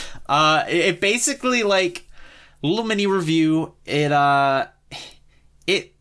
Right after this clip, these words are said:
it doesn't have nearly as many, like, endearing characters as the first game. There's also just less of them. Uh, the plot just sort of happens. Uh, and also it feels incredibly rushed,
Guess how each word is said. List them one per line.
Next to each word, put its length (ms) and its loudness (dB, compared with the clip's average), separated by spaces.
it 160 0
doesn't 260 -2
have 200 0
nearly 460 0
as 160 0
many, 480 0
like, 340 -2
endearing 540 -2
characters 1160 -2
as 520 0
the 100 -6
first 380 -4
game. 540 -2
There's 200 -2
also 200 0
just 260 -2
less 260 -4
of 120 -6
them. 460 -4
Uh, 340 0
the 120 -4
plot 340 -2
just 180 -2
sort 240 0
of 120 -2
happens. 1200 -4
Uh, 240 2
and 140 -2
also 360 0
it 100 0
feels 320 0
incredibly 720 -2
rushed, 800 -2